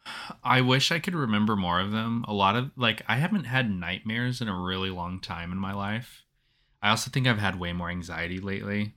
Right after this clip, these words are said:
<clears throat> like, the last couple weeks. And I think that's translating into my dreams because I'll wake up in literally, like, a sweat and just be like, <gasps> like, breathing all hard. It's like my body's reaction to my subconscious is,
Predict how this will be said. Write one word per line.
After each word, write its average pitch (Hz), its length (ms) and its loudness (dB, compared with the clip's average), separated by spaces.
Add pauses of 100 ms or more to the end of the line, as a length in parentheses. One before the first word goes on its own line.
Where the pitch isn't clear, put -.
(140)
<clears throat> - 160 -12
like, 139 420 8
the 110 80 -4
last 107 240 4
couple 110 260 -4
weeks. 117 440 -4 (1400)
And 95 480 -2 (340)
I 107 60 0
think 120 220 4
that's 95 260 2
translating 92 640 -2
into 92 220 -4
my 107 120 -4
dreams 90 480 -6
because 98 200 -6
I'll 90 200 -4
wake 87 260 -6
up 92 220 -4
in 95 240 -4
literally, 90 400 -4
like, 90 240 -8 (140)
a 107 100 -6
sweat - 680 -6 (680)
and 95 160 -4
just 92 200 -4
be 98 80 -2
like, 90 140 -8 (240)
<gasps> - 440 2
like, 107 160 -2
breathing 98 380 0
all 107 200 2
hard. 110 440 2
It's - 120 -10
like 101 120 0
my 98 120 2
body's 90 500 -2
reaction 90 680 -4
to 101 120 -8
my 87 120 -6
subconscious 87 880 -6
is, - 360 -4